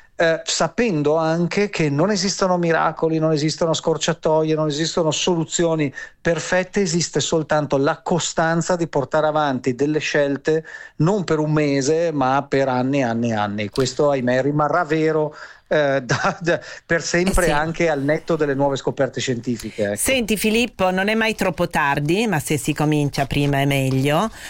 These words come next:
Speaker 2: Allora io vorrei che tu ci aiutassi a individuare magari un consiglio che ti senti di dare all'ascoltatore che ha un'età,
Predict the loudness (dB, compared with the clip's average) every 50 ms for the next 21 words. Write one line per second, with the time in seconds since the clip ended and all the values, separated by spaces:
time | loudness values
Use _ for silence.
0 | -6 -2 0 2 2 2 2 2 2 0 2 2 2 2 2 2 2 0 0 0
1 | 0 -2 -2 0 0 0 0 0 0 0 0 0 0 0 -2 0 0 0 0 0
2 | -2 -4 -2 0 2 2 2 2 2 0 0 0 0 0 0 0 0 0 0 0
3 | 0 0 0 2 2 2 2 2 0 0 0 0 0 0 0 0 0 0 0 0
4 | 0 0 0 0 0 -2 -2 0 -2 0 0 0 0 2 0 0 0 0 0 0
5 | 2 2 2 2 2 2 2 2 2 2 2 2 0 0 0 0 0 0 0 2
6 | 0 0 0 0 0 2 2 2 2 0 -2 -2 0 0 2 2 2 0 -2 -6
7 | -12 -14 -12 -6 -2 0 2 2 2 2 0 0 0 0 0 2 0 0